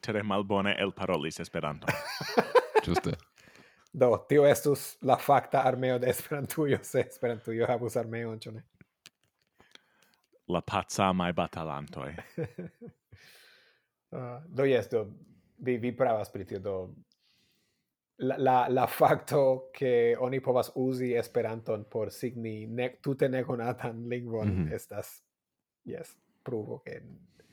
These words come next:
Speaker 3: Esperanto eble ne estas tiel konata, eĉ ne kiel koncepto, do, n-, eĉ ne temas pri tio, ke homoj ne scipovas ĝin aŭ ne komprenas ĝin. Temas pri tio, ke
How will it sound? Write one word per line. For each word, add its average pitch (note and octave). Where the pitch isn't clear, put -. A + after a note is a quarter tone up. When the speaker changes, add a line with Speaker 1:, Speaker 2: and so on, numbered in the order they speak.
Speaker 3:
Esperanto G#2+
eble G#2
ne G2+
estas -
tiel G#2
konata, B2
eĉ D3
ne D#3
kiel D3
koncepto, C3+
do, A2+
n-, C#3+
eĉ -
ne G#3
temas F3
pri D#3
tio, D#3+
ke C#3
homoj C#3+
ne C3+
scipovas D3
ĝin B2
aŭ A#2+
ne A#2+
komprenas A#2+
ĝin. F#2+
Temas C#3
pri C3+
tio, C3
ke B2